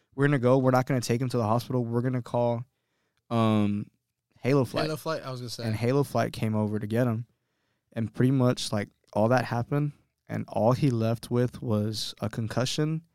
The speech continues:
Speaker 1: and a few scrapes, like, no stitches, no nothing, like, no broken bones. Like, like, we always say, like, 'cause, um, our grandma passed away, like, when we were real young.
Speaker 2: Yeah.
Speaker 1: And we always say, like, "Dude, like, there's no way that she wasn't with him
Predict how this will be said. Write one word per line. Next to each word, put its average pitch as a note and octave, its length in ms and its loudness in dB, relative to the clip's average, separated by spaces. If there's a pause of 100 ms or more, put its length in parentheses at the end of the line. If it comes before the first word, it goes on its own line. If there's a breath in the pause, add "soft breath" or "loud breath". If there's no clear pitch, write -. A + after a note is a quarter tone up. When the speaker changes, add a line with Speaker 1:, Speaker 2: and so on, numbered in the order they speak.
(420)
Speaker 1:
and A2 120 -4
a G#2 60 0
few B2 280 0
scrapes, - 560 -2
like, G#2+ 160 -4
no A2 260 -2
stitches, A2+ 480 -4
no A2+ 120 0
nothing, G#2+ 360 -6
like, - 180 -12 (260)
no A2 180 -4
broken A#2+ 440 0
bones. A2+ 800 -2 (640)
Like, A2 380 -2 (1300)
like, A#2 180 0
we C3+ 200 6
always F3 220 6
say, B2+ 160 2
like, A2+ 160 0
'cause, A#2 300 -2 (100)
um, G#2+ 540 0
our B2+ 120 2
grandma A#2+ 260 -2
passed A2 260 -4
away, G#2+ 100 -4
like, G2+ 100 -6
when A2 80 -6
we A#2 60 -2
were A2 60 -2
real A2 140 -2
young. A2 320 -4
Speaker 2:
Yeah. C3+ 240 -10 (260)
Speaker 1:
And A#2 80 -2
we A2 80 2
always A2+ 160 4
say, A#2 120 2
like, G#2+ 180 0
"Dude, A2 160 -6
like, G2+ 120 -6
there's A#2+ 180 -2
no A#2+ 180 2
way A2 160 2
that G#2 140 -2
she - 140 -4
wasn't G#2+ 300 -2
with G#2 160 -6
him - 220 -14